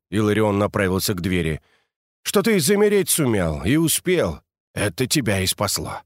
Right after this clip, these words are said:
Но замер так, что вывести тебя в жизнь было нелегко".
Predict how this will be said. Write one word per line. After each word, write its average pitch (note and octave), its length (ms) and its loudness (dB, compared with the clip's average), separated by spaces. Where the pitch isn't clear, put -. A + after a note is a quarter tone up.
Но B2 180 2
замер A#2+ 340 2
так, C3+ 200 0
что - 180 -2
вывести B2 380 0
тебя A#2+ 320 0
в F#2+ 80 -4
жизнь G#2+ 460 0
было G2 240 0
нелегко". F#2 580 -2